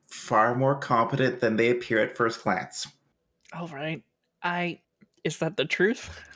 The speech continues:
Speaker 1: I think so.
Speaker 2: Okay.
Speaker 1: Would you prefer I roll a deception on it?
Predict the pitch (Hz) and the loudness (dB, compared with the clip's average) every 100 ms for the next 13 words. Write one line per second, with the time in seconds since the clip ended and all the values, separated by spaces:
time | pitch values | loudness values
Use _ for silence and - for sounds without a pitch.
0 | - 131 - - - 453 523 571 571 - | -12 -4 -2 -2 0 4 6 4 0 -18
1 | - - 65 - 120 - 151 170 285 330 | -12 -6 -6 -6 -10 -8 -6 -4 -4 -6
2 | - _ _ _ _ _ 113 120 131 120 | -16 _ _ _ _ _ 0 2 2 0
3 | 117 127 123 139 147 156 - - - - | 2 4 6 4 2 2 2 2 0 2
4 | 349 339 392 220 190 | 4 4 0 -4 -6